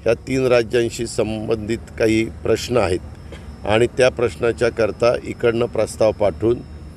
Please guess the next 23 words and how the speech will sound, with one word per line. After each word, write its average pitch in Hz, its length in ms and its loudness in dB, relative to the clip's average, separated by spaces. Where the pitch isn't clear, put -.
दिल्लीतनं 120 560 4
त्याला 113 320 2
मान्यता 110 520 2
घ्यावी 101 340 0
लागणार 95 340 2
आहे 107 120 0
आणि 110 180 4
ती 135 180 -2
मान्यता 120 500 2
मिळाल्यानंतर 110 840 4
आपल्याला 117 380 4
पूर्णपणे 117 640 0
पाणी 110 340 2
अडवता 101 380 2
येणार 85 300 2
आहे. 85 100 -2
आता 123 280 4
हे 127 200 6
मेन 123 380 2
जे 123 120 0
काम 117 280 2
चाललेलं 107 480 0
आहे 92 100 2